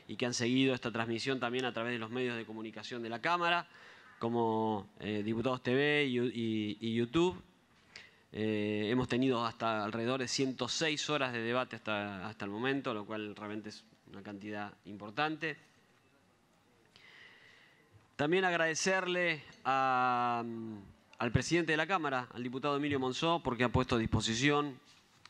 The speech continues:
todos los, eh, el personal y los instrumentos de, de la Cámara de Diputados para poder, eh, organizar este, este debate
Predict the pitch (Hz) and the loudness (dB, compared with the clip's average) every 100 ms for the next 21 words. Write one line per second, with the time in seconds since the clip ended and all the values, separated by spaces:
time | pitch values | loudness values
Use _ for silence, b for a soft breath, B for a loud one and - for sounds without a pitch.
0 | - 135 131 127 117 110 - - B B | -4 -2 0 0 0 -4 -8 -14 B B
1 | B B - 107 107 107 104 104 98 110 | B B 0 2 4 4 2 0 2 2
2 | 107 117 135 147 139 139 117 113 107 92 | 4 4 4 4 2 0 -2 -4 -8 -8
3 | 110 - 113 131 127 113 107 104 98 107 | -8 -2 2 4 4 0 0 -2 -4 -2
4 | 110 117 123 120 110 110 120 131 127 - | 0 0 2 2 0 0 2 2 0 0
5 | 107 101 110 117 117 104 - B B B | -2 0 2 2 0 -4 -12 B B B
6 | - 98 104 104 110 110 113 135 127 117 | -8 -4 -2 0 2 4 4 4 2 -2
7 | - 107 - 110 104 101 98 - 80 - | -10 -14 -8 -6 -4 -6 -8 -10 -18 -12
8 | 107 110 123 117 113 104 | -8 -4 -4 -4 -8 -10